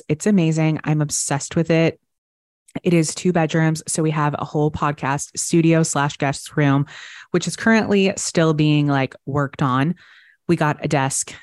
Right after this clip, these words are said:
and we're working from that for now until I completely transform it to my podcast studio, just like it was before,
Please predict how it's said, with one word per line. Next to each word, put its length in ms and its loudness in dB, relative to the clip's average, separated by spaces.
and 600 2
we're 120 0
working 400 0
from 200 0
that 320 -2
for 100 0
now 320 0
until 320 -4
I 260 -2
completely 440 0
transform 560 -2
it 140 -2
to 340 -2
my 100 -4
podcast 380 -6
studio, 420 0
just 200 -4
like 120 -6
it 80 -2
was 200 -2
before, 520 2